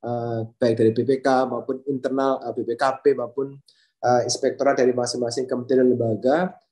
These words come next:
sangat-sangat baik ya dalam, eh, me-, eh, membantu menjaga tata kelola dan governance daripada, eh,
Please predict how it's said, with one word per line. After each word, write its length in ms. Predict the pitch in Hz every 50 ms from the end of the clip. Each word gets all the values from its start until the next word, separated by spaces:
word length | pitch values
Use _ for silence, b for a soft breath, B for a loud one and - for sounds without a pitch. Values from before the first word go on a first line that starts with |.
| _ _
sangat-sangat 1200 | _ - - - 135 127 127 131 147 160 156 151 - - - - - 135 135 135 139 135 - - _ _ _
baik 400 | - 120 113 113 120 143 147 147 -
ya 220 | 117 110 113 113
dalam, 400 | 113 107 101 110 120 127 143 143 - _ _
eh, 680 | 120 110 110 107 107 107 107 107 107 104 104 104 104 104 104 107 _ _ _ _ _
me-, 480 | 120 123 131 139 139 143 147 147 151 151 - _ _ _ _ _ _ _ _
eh, 100 | - 120
membantu 800 | 123 131 123 120 117 113 107 107 110 - 143 156 175 185 185 - _ _
menjaga 640 | - 123 113 120 110 104 104 _ 131 131 135 135
tata 240 | 131 127 113 - 120
kelola 240 | 113 - 110 117 131
dan 240 | 131 123 117 113 113
governance 320 | 110 101 - 113 127 123
daripada, 640 | 113 110 107 - 101 101 - 117 117 117 120 - _ _ -
eh, 320 | 107 98 101 104 101 101